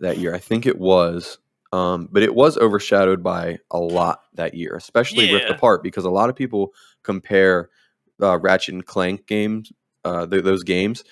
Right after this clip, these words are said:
Speaker 1: to kind of how Psychonauts is. And I'm gonna get into that because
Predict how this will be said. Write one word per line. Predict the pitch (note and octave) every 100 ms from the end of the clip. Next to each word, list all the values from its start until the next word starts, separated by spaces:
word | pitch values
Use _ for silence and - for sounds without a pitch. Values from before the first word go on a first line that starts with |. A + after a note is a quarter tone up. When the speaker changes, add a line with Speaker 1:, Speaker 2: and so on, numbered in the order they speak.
| _ _ -
Speaker 1:
to | C3 B2+
kind | - A2+
of | A2
how | A2+
Psychonauts | F2+ - F#2 F#2+ F2+ E2+ -
is. | - - _ _
And | G2+ G2
I'm | G#2
gonna | C3+ B2
get | G2+
into | G2+ F#2
that | E2+
because | F#2 - F#2 F2+